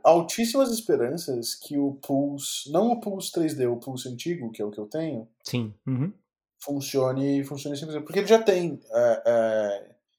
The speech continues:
Speaker 1: em teoria, ele emula sete ponto um.
Speaker 2: Sim.
Speaker 1: E assim, ele, ele já dá uma boa noção de tridimensionalidade. Você joga jogo de tiro, essas coisas dá pra você perceber bastante.
Speaker 2: Eu acho que não tem nada a ver com isso. Eu posso estar enganado, tá?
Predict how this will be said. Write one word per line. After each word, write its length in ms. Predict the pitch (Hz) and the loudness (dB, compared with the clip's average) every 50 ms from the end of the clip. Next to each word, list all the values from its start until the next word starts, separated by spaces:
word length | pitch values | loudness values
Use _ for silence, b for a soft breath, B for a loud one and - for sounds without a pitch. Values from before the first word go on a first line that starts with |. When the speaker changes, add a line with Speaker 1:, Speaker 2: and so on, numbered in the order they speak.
| _ _ - | _ _ -16
Speaker 1:
em 100 | - 139 | -8 2
teoria, 340 | - 180 156 165 185 202 190 - | 4 6 6 6 6 4 4 4
ele 160 | 151 147 151 | 2 2 2
emula 840 | 156 156 151 143 139 139 143 151 156 160 160 165 160 151 - - - _ _ _ _ _ _ _ | 2 2 2 0 -2 0 0 2 2 4 4 2 2 0 -4 -10 -20 _ _ _ _ _ _ _
sete 300 | - - 139 127 - - | -12 -8 -8 -8 -8 -8
ponto 300 | - 143 131 127 139 131 | -12 -12 -10 -8 -8 -8
um. 240 | 120 113 104 101 - _ _ _ _ _ _ _ _ - | -8 -8 -10 -12 -16 _ _ _ _ _ _ _ _ -4
Speaker 2:
Sim. 260 | - 131 117 113 113 _ _ _ _ _ _ _ _ _ | -2 -2 -2 -4 -6 _ _ _ _ _ _ _ _ _
Speaker 1:
E 80 | 135 139 | -8 -6
assim, 180 | 143 - 170 160 | -4 -2 0 0
ele, 100 | 151 156 | 0 2
ele 180 | 156 160 165 170 | 2 2 2 2
já 80 | 185 196 | 4 6
dá 120 | 214 226 | 8 8
uma 140 | 220 196 156 | 8 8 8
boa 140 | 151 151 147 | 6 2 2
noção 260 | 147 143 - 156 143 | 2 -2 -4 -4 -6
de 120 | 131 127 | -6 -8
tridimensionalidade. 600 | - 139 127 127 127 - 131 127 127 123 120 120 117 | -10 -12 -12 -10 -10 -8 -6 -2 -2 -2 -2 -2 -4
Você 80 | - | -2
joga 160 | 143 139 143 | 0 0 0
jogo 120 | 131 131 135 | 0 -2 -6
de 120 | 127 123 | -10 -12
tiro, 360 | - - 123 123 131 139 131 | -10 -8 -6 -2 -2 -2 -2
essas 160 | 120 - - 117 | -2 -4 -8 -10
coisas 160 | 123 131 139 | -10 -8 -8
dá 80 | 151 | -8
pra 60 | 147 - | -8 -8
você 80 | 170 | -8
perceber 360 | 151 143 135 - 131 120 113 | -10 -8 -8 -8 -6 -6 -6
bastante. 640 | 113 107 107 - - - 117 113 107 - - - _ _ _ _ _ _ _ - | -4 -4 -6 -6 -8 -12 -12 -12 -14 -16 -20 -20 _ _ _ _ _ _ _ 2
Speaker 2:
Eu 300 | 170 185 185 180 170 160 | 2 4 4 4 4 4
acho 360 | 165 175 170 - - 202 190 | 4 2 2 0 -2 -4 -4
que 240 | - - 185 185 180 | -2 0 2 2 4
não 140 | 180 180 | 4 4
tem 120 | 160 170 160 | 4 4 4
nada 180 | 147 147 170 | 4 4 4
a 20 | 185 | 4
ver 120 | 180 175 | 2 0
com 140 | - 143 135 | 2 2 2
isso. 340 | 135 165 - - 240 240 - _ _ _ _ _ _ _ _ _ | 2 2 0 -2 -4 -4 -6 _ _ _ _ _ _ _ _ _
Eu 80 | 135 120 | -6 -2
posso 180 | - 135 135 | 0 0 0
estar 80 | - 147 | 2 2
enganado, 360 | 147 165 156 131 127 117 107 | 2 4 4 2 2 0 -2
tá? 300 | - 127 135 147 - | -2 -2 -2 -2 -4